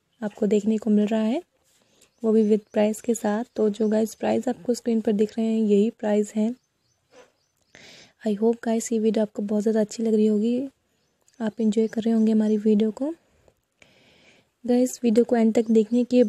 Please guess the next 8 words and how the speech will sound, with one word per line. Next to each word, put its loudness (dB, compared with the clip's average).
बाद -4
आप -4
इसको -8
एक 0
लाइक 2
ज़रूर 0
कीजिएगा 2
and 0